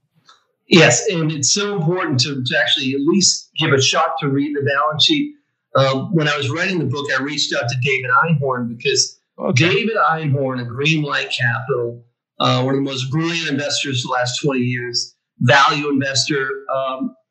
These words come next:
Speaker 1: in, in a value market. Now we're coming into a value market.
Speaker 2: Yeah.
Speaker 1: Uh, money managers like Einhorn are gonna do extremely well. Whereas, so you've got growth managers and value managers.
Speaker 2: Is
Speaker 1: But
Speaker 2: Einhorn
Speaker 1: one
Speaker 2: the
Speaker 1: thing
Speaker 2: guy that, he, doesn't he do some big shorts?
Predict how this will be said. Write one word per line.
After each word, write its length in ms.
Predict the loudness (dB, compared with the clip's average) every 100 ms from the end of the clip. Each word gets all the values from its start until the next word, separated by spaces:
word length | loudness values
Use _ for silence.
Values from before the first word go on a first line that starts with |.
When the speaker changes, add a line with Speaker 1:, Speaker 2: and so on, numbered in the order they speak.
| _ _ _
Speaker 1:
in, 240 | 2 4
in 100 | 2
a 100 | 4 4
value 460 | 4 4 2 0
market. 440 | 0 -2 -2 -4 -4
Now 120 | -4
we're 120 | -4
coming 260 | -2 0 0
into 160 | -2
a 40 | 0
value 280 | 0 0
market. 300 | -2 -2 -6 -12 _ _ -6
Speaker 2:
Yeah. 140 | -4 2
Speaker 1:
Uh, 180 | 2 2 -4 -10 2
money 440 | 6 6 4 0 0
managers 400 | -2 0 0 -2
like 140 | -2
Einhorn 440 | -2 0 0 0
are 40 | -2
gonna 200 | -2 -4
do 160 | -6
extremely 640 | 2 2 2 0 2 2 2
well. 320 | 2 0 -2
Whereas, 200 | -8 -12 -18 _ _ 2
so 120 | 4
you've 140 | 4
got 160 | 2 0
growth 320 | -2 -2 -4
managers 560 | -4 -4 -2 -2 -2 -4
and 160 | -2
value 320 | 2 2 0
managers. 640 | -2 -4 -6 -2 -2 -4 -10 _ 2
Speaker 2:
Is 140 | 4
Speaker 1:
But 160 | 4 2
Speaker 2:
Einhorn 120 | 0
Speaker 1:
one 100 | -2
Speaker 2:
the 80 | -2
Speaker 1:
thing 160 | -4
Speaker 2:
guy 60 | -6
that, 120 | -2
he, 140 | 0 0
doesn't 240 | 0 -2
he 60 | 0
do 160 | 0
some 220 | 0 0 -2
big 160 | 0
shorts? 520 | 0 0 0 -2 -4